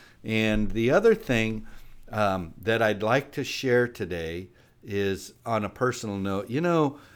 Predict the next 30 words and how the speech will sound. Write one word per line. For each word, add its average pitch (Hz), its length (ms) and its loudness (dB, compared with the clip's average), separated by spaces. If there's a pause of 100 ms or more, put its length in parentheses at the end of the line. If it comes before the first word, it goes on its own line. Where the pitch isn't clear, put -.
(360)
I 131 120 2
get 214 260 6
really 165 380 2
irritated 135 600 2
and 101 160 -2
frustrated 107 760 -2
with 95 280 -2 (400)
the, 85 380 -2 (600)
you 110 100 -2
know, 101 180 0
it's 117 240 0
okay 110 640 4
for 101 260 -6
one 113 300 2
thing, 120 340 0
but 101 160 -6
not 104 240 4
okay 104 400 0
for 87 260 -6
another, 110 680 4 (360)
double 95 300 0
standards, 120 720 -2 (120)
all 175 320 0
of 165 80 2
this 143 240 0
stuff. 123 400 0 (500)
And 120 120 2
it 127 100 2
irritates 123 680 2
me 92 220 -6